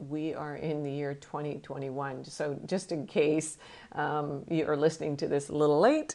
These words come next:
<laughs> and I'm sorry, um, but this is gonna be one time only. I am not a webinar person, as I mentioned, so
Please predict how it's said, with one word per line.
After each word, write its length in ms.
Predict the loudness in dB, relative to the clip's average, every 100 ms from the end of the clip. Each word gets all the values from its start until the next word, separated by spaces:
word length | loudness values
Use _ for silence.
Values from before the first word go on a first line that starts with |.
| 0
<laughs> 100 | 6
and 200 | 6 6
I'm 260 | 2 2 0
sorry, 460 | 0 0 0 -2 -6 -18 -18 -4
um, 600 | 2 6 6 4 2 0
but 420 | 8 8 8 4 2
this 220 | 2 0
is 500 | 2 6 6 4 0 -2
gonna 280 | 0 0 0
be 180 | 0
one 300 | 0 2 0
time 260 | 0 0 2
only. 340 | 2 0 -2
I 140 | -2 0
am 320 | -2 -2 -2
not 320 | 0 0 -2 -2
a 120 | 0
webinar 440 | 0 0 -2 -6 -4
person, 360 | -4 -4 -6
as 220 | -4 -4 -2
I 100 | -2
mentioned, 460 | -4 -4 -4 -4
so 380 | 0 2 4